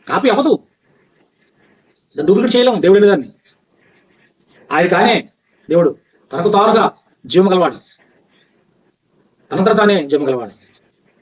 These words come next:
దేవుడు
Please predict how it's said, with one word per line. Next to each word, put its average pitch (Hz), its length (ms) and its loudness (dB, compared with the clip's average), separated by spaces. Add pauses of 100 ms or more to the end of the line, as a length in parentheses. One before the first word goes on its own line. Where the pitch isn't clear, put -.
(2250)
దేవుడు 240 680 2